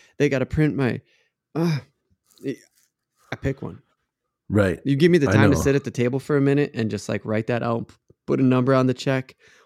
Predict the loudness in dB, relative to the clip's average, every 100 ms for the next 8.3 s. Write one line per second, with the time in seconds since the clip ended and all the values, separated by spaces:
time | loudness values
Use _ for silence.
0 | _ 2 4 4 0 0 -2 0 -2 -2
1 | -2 -2 -2 -4 -2 -4 -2 -2 -2 -2
2 | -2 -2 0 0 -2 -2 -4 -4 -4 -8
3 | -16 -6 -6 -6 _ -20 _ _ _ _
4 | _ _ _ _ _ _ _ _ _ _
5 | _ 0 0 0 -4 -8 _ _ _ -6
6 | -4 -2 -2 0 -2 -4 -6 -8 -8 -4
7 | 2 2 2 -4 -2 0 0 0 -2 0
8 | 2 2 -2